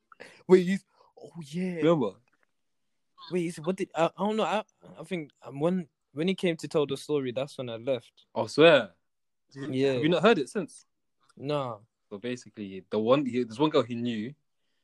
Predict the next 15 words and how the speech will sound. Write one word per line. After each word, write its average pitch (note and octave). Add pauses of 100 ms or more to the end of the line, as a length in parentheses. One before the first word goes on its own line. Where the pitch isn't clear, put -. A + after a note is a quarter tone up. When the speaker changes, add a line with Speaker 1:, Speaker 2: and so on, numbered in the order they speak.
(200)
Speaker 1:
Yeah. C3+
Speaker 2:
And A#2
I G#2+
think B2+ (260)
he A#2+
posted B2+
her G#2+
saying, G#2+
"Oh, G#2+
I'm G2+
in, G#2 (1400)
I'm A2
in A2
Cov, C3+
innit? C3